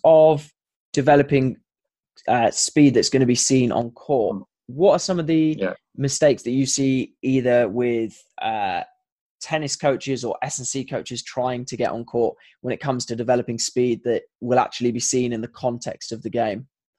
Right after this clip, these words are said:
Speaker 2: Yeah, well, I'll try and kind of segue that to Stefan Jones if you want, 'cause I didn't
Speaker 1: Okay, yep.
Speaker 2: actually answer.
Speaker 1: No, we didn't.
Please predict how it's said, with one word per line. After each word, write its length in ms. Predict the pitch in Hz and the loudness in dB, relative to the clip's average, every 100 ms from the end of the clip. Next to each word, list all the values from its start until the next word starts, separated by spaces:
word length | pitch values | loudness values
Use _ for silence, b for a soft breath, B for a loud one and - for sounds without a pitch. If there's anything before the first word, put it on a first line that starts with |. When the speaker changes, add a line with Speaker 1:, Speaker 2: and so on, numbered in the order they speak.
| _ _ _ _ _ _ _ _ _ _ | _ _ _ _ _ _ _ _ _ _
Speaker 2:
Yeah, 260 | 135 98 101 | 2 2 6
well, 280 | 123 123 - | 4 4 2
I'll 180 | 123 123 | 0 4
try 220 | 156 156 | 4 4
and 120 | 139 | 2
kind 160 | 143 127 | 0 0
of 80 | |
segue 460 | - 135 120 117 113 | 0 2 4 6 6
that 240 | 110 95 - | 6 0 -2
to 120 | 101 | -4
Stefan 580 | - - 113 104 110 98 | -4 0 0 0 -2 4
Jones 280 | 113 107 | 4 4
if 100 | 95 | 0
you 80 | 95 | -2
want, 180 | 95 - | -4 -4
'cause 80 | 101 | 0
I 60 | |
didn't 180 | 110 143 | 2 4
Speaker 1:
Okay, 140 | 165 156 | 2 2
yep. 140 | 170 | 2
Speaker 2:
actually 200 | 98 95 | 2 2
answer. 300 | 98 98 - | 2 0 0
Speaker 1:
No, 180 | 151 135 | 2 2
we 100 | 127 | 2
didn't. 260 | 131 113 | -2 -6